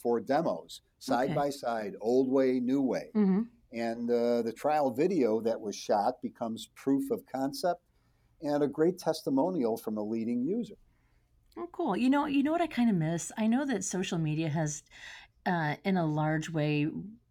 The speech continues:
Speaker 2: replaced P R. I kinda miss the old P R stuff, don't you?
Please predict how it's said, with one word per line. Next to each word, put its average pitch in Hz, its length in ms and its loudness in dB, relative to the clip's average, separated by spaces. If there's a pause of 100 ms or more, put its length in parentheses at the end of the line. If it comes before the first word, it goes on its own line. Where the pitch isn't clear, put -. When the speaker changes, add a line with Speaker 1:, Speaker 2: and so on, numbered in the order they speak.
(260)
Speaker 2:
replaced 156 580 -2
P 160 180 0
R. 160 160 -2
I 240 80 -4
kinda 302 300 -2
miss 156 240 0
the 139 160 -4
old 139 160 -2
P 139 180 -4
R 127 160 -2
stuff, 123 440 -6
don't 226 200 -4
you? 196 360 -2